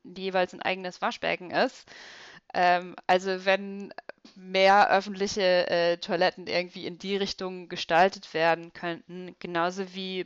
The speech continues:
bei, äh, öffentlichen Umkleiden, ähm, in einer, ähm,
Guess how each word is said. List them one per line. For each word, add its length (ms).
bei, 380
äh, 340
öffentlichen 540
Umkleiden, 960
ähm, 360
in 260
einer, 380
ähm, 640